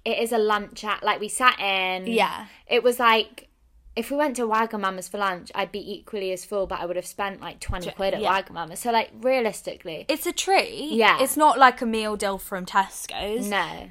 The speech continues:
Speaker 2: But it was, it was delicious. I, on our way there, because so many people in Liverpool had spoken to us about it,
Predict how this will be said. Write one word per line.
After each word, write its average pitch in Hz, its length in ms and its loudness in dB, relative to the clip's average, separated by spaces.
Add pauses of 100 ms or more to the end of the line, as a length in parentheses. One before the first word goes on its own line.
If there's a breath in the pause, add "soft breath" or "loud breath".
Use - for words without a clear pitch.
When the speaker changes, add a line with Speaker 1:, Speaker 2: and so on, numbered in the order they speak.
Speaker 2:
But 226 320 6 (760)
it 233 160 6
was, 220 280 0 (100)
it 220 160 -2
was 202 460 -6
delicious. 208 600 -4
I, 220 140 0 (120)
on 254 140 4
our 269 120 8
way 247 160 2
there, 190 340 2
because 214 400 -8
so 208 300 -2
many 196 200 -8
people 196 320 -12
in 190 160 -8
Liverpool 185 440 -8
had 185 160 -14
spoken 190 680 -8
to - 100 -14
us - 280 -6
about 180 460 -4
it, 247 260 -2